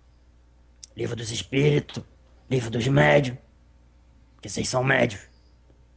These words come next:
O Evangelho, pra vocês terem a base moral, elevarem sua vibração, se melhorarem.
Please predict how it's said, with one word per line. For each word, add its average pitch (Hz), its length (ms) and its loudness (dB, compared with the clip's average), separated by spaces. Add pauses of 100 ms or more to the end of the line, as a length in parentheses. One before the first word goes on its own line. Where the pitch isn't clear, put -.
(720)
O 175 100 4
Evangelho, 139 720 2 (2000)
pra - 140 -2
vocês 110 500 -4 (1000)
terem 113 240 2
a 113 60 -2
base 117 300 -2
moral, 123 680 0 (1800)
elevarem 147 800 2 (140)
sua - 220 -12
vibração, 131 880 -2 (1800)
se 160 300 4
melhorarem. 123 840 2